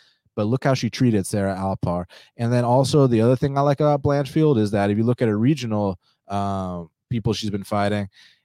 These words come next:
I mean, she's beat Kay Hansen. Uh, she had a very c-, uh, closely contested fight with Tracy Cortez. Victoria Leonardo, who's in the U F C,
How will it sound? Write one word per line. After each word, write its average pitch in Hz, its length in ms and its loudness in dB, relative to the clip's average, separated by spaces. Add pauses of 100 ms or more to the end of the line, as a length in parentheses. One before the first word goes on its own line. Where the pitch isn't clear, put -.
(100)
I 104 140 -6
mean, 98 420 -6
she's 104 300 -6
beat 123 340 0
Kay 101 200 -2
Hansen. 92 540 -6 (240)
Uh, 95 140 -14
she - 160 -12
had 113 220 -4
a - 20 -6
very 107 640 0 (340)
c-, - 140 -12
uh, 101 140 -6
closely 120 420 -2
contested 101 460 -10
fight 101 180 -10
with 98 120 -12
Tracy 95 340 -10
Cortez. 85 520 -12 (400)
Victoria 127 460 4
Leonardo, 120 560 2
who's 113 220 0
in 120 100 0
the 117 120 -2
U 123 140 4
F 113 120 0
C, 127 340 -4